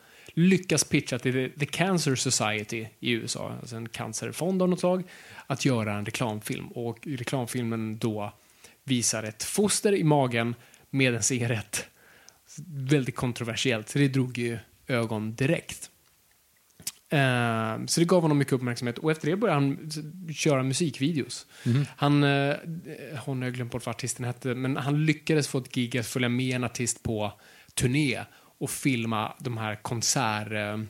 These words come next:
Speaker 1: såna här grejerna som de visar på skärmen under konserten, så de behövde lite videomaterial och han kunde göra det. Och det sen bara växte och växte att han kunde börja göra musikvideos. Och bara på några få år så blev han den mest eftertraktade musikvideoregissören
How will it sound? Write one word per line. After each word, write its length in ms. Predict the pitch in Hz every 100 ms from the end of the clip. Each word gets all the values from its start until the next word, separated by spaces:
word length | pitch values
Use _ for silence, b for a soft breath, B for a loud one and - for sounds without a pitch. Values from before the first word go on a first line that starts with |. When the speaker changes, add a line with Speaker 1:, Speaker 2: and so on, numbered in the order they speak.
| - _ _ - - -
Speaker 1:
såna 120 | 123 120
här 100 | 127 147
grejerna 340 | 135 135 131 123
som 140 | 131
de 40 |
visar 140 | 123 117
på 100 | 123
skärmen 360 | - 147 131 110
under 140 | 113
konserten, 400 | 127 117 175 127
så 60 | -
de 80 | 120
behövde 160 | 120
lite 160 | 117 117
videomaterial 460 | 120 117 113 139
och 60 | 113
han 140 | 120
kunde 200 | 117 113
göra 280 | 110 107 104
det. 140 | - 107 B B B B B B B B B B
Och 140 | - 143
det 180 | 160 196
sen 160 | 196 156
bara 200 | 147 135
växte 300 | 135 - 139
och 80 |
växte 200 | 127 -
att 80 | 135
han 120 | 123
kunde 220 | 117 127 120
börja 220 | 120 110
göra 440 | 117 107 113 135 -
musikvideos. 840 | 143 127 113 110 107 98 - - - _
Och 380 | 143 123 - 269 196
bara 280 | 135 127
på 200 | 123 135 123
några 180 | 123
få 320 | 113 - 127 120
år 360 | 151 180 147
så 140 | 117 131
blev 260 | 117 117
han 140 | 110 107
den 160 | 104
mest 240 | 104 101 -
eftertraktade 640 | 135 - - - 139 - 123
musikvideoregissören 1300 | 117 120 - 113 110 104 120 - 143 135 113 107